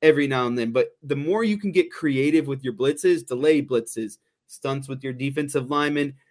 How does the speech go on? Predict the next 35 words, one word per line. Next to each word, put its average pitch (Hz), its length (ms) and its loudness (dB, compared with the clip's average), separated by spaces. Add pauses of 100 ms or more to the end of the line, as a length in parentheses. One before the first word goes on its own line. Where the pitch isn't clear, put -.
(160)
and 135 100 -2
linebackers, 139 720 0
the 135 80 -2
more 160 380 4
you're 185 160 4
changing 175 680 -2
up 151 200 -4
the 151 80 2
looks 139 400 4
for 143 120 -4
these 135 200 -2
offensive 131 580 0
linemen, 113 340 -2
right? 117 200 0
They, 127 220 4 (1000)
they, 170 220 4
they 214 180 10
know 233 240 10
they've, 160 240 8 (380)
that 135 180 2
they've 131 160 2
struggled 123 400 0
this 110 140 -6
season, 113 280 -6
right? 127 200 -2
There's 135 200 0
no 175 160 4
way 160 540 6 (180)
that 131 120 -6
this 143 160 0
Boston 147 400 -2
College 131 500 -2
offensive 131 460 -4
line 120 280 -4
isn't 131 400 -2